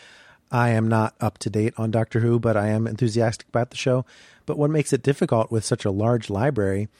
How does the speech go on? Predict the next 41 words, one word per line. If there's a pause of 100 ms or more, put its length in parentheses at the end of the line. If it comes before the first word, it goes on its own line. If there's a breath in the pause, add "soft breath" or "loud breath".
(340 soft breath)
is
that
you
have
these
standalones
that
you
almost
want
to
be
like, (300 loud breath)
"Can
I
maybe
skip
some
of
those
and
just, (680 soft breath)
uh,
watch
the
ones
that
are
more
serial-based,
the
ones
that
I
need
to
know
in
order
to
understand